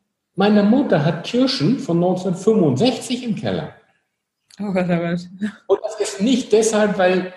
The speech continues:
Speaker 1: das ein Jubiläumsjahrgang war, weil ich dort geboren wurde.
Speaker 2: Mhm.
Speaker 1: Nein, weil man kann sie noch essen.
Speaker 2: Mhm.
Speaker 1: Steckt dahinter, dahinter steckt, es reicht nicht.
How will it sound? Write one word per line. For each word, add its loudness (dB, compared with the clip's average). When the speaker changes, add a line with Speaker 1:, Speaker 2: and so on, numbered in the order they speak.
Speaker 1:
das -4
ein -2
Jubiläumsjahrgang 0
war, 2
weil 0
ich -6
dort -4
geboren 0
wurde. -4
Speaker 2:
Mhm. -6
Speaker 1:
Nein, 0
weil 4
man -2
kann 0
sie 4
noch 0
essen. -6
Speaker 2:
Mhm. -10
Speaker 1:
Steckt -2
dahinter, 4
dahinter 2
steckt, -4
es -6
reicht -6
nicht. -2